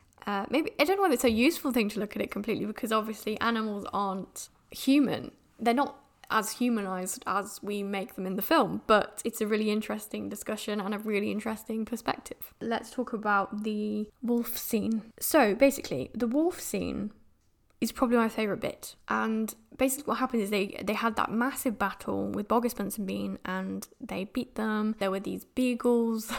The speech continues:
<laughs> the beagles. Um, but everything is just kind of crazy. They have, like, a big battle, whatever. They win. They win. They win. And they're on this little motorcycle because, of course,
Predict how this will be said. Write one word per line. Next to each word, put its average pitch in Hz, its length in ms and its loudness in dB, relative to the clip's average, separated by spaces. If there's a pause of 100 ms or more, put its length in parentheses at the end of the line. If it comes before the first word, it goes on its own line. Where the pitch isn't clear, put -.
(140)
<laughs> - 200 -16
the 240 80 -2
beagles. - 640 -2 (480)
Um, 226 320 4
but - 120 2
everything 269 460 6
is 240 100 0
just 233 120 -4
kind 208 180 0
of 208 80 -6
crazy. 220 460 4
They 214 80 2
have, 208 180 2
like, 202 140 -2
a 208 40 -2
big 202 200 -2
battle, - 180 4
whatever. 208 180 0
They 208 140 0
win. 202 320 -2
They 233 160 4
win. 233 220 2 (160)
They - 140 0
win. - 260 -4 (340)
And 214 560 2
they're 214 280 0
on 269 140 6
this 262 160 -2
little 220 160 0
motorcycle 240 920 0
because, 220 280 0
of 208 120 -4
course, - 460 -2